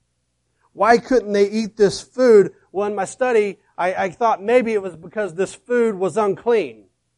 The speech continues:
We read in Leviticus chapter eleven that there were many kinds of food that the Israelites weren't supposed to eat.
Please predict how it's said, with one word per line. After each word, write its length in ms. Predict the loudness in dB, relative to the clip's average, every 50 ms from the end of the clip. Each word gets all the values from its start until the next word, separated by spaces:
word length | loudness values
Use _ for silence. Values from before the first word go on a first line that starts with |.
| _ _ _ _ _ _ _ _ _ _ _ _ _ _ _ _ _ _ _ _ _
We 100 | -8 -8
read 260 | -6 -4 -4 -2 0
in 140 | 0 0 -2
Leviticus 460 | -2 0 2 2 2 0 -2 -8 -6
chapter 340 | -2 0 0 0 2 0 0
eleven 400 | 2 4 4 4 4 4 2 0
that 220 | 0 -2 -2 0
there 80 | 2 2
were 100 | 2 2
many 280 | 4 4 4 4 4 2
kinds 260 | 0 -4 -8 -8 -8
of 80 | -12
food 400 | -16 _ -8 -6 -4 -4 -4 -6 -10 _ _ _ _
that 140 | -6 -4 -4
the 120 | -4 0
Israelites 640 | 2 2 2 2 0 0 0 2 2 0 0 -4
weren't 240 | -4 -4 -4 -4 -6
supposed 380 | -12 -10 -4 -2 -2 -2 -4 -8
to 60 | -14
eat. 520 | -10 -8 -6 -6 -8 -10 _ -20 -20 -20